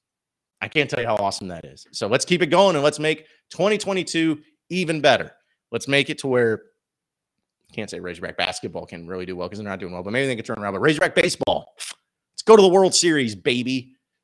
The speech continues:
Let's talk about that top ten ranking heading into football season of twenty twenty-two. Let's have fun. Let's keep it going. Let's enjoy it.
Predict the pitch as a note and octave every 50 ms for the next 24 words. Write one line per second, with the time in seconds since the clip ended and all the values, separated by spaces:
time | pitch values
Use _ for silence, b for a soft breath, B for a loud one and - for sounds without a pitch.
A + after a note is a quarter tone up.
0 | _ _ - - - - G#3 G3 F3+ E3 F3+ F#3 E3+ - E3 C#3 B2 - - -
1 | - - - - D3+ D3 C3+ C3+ C#3 C#3 C3+ G2 A2 A2 B2 B2 B2 A#2+ A2+ G#2
2 | - - B2 - A#2 A2 G#2+ G2+ F#2 F#2 - - - B2 A2+ G#2 F#2+ G2+ F#2+ E2+
3 | - - A2 G2+ F#2 F2 - - F#2 F2 E2 - - - D#2+ F2 C3+ E3+ - F3+
4 | E3+ - - _ - B2+ A2+ F#2 C#2+ - _ _ _ _ - A#2 - - - E3
5 | B2+ D3 A#2+ C#3 C3 B2+ A#2+ B2 A#2+ A#2 A#2 - - F#2+ F#2 G#2 G#2 - - C3+
6 | D#3 D#3+ C#3+ A2 D#2 - - - -